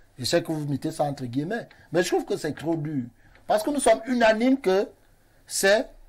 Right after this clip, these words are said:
dans l'eau. Je fais comment qu'on se retrouve là ? Comprenez un peu ? Tout le monde va aller habiter à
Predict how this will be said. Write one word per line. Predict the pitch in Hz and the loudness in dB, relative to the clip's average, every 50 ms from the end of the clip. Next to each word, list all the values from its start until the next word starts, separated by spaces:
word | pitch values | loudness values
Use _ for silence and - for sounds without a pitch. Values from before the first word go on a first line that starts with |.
| - - - - - - - - - - - | -20 -20 -20 -20 -20 -20 -20 -20 -20 -14 0
dans | 143 196 196 202 202 | 4 4 4 4 6
l'eau. | 202 202 185 175 175 - - | 6 6 6 6 4 0 -4
Je | 131 131 214 | 0 2 2
fais | 208 - 269 269 262 - | 4 6 6 6 6 6
comment | - 208 214 262 262 - - - - - - - - | 6 6 8 6 6 4 2 -4 -14 -20 -20 -2 2
qu'on | 208 214 220 | 4 4 4
se | 214 - | 4 4
retrouve | 175 160 156 147 151 185 202 196 202 214 | 2 2 2 2 0 -2 -4 -2 0 2
là ? | 220 247 262 - - - - - - - - - - - - - - - - - - _ | 2 2 2 0 -4 -10 -14 -14 -16 -20 -20 -20 -20 -20 -20 -20 -20 -20 -20 -20 -12 _
Comprenez | - 208 208 214 202 214 233 | 2 2 4 4 4 4 4
un | 226 220 | 4 4
peu ? | - 214 233 233 - - _ - - - _ | 2 2 0 0 -2 -8 _ -20 -20 -6 _
Tout | - 320 | 4 6
le | 302 254 | 8 10
monde | 247 269 269 254 | 10 10 10 10
va | 254 233 | 10 10
aller | 208 214 240 254 262 | 10 10 10 8 8
habiter | 202 175 170 180 - - 240 247 247 240 196 | 6 4 2 -2 -2 4 6 8 8 8 8
à | 180 170 165 156 151 151 147 147 143 139 131 - | 6 6 6 6 4 4 4 2 2 0 -2 -6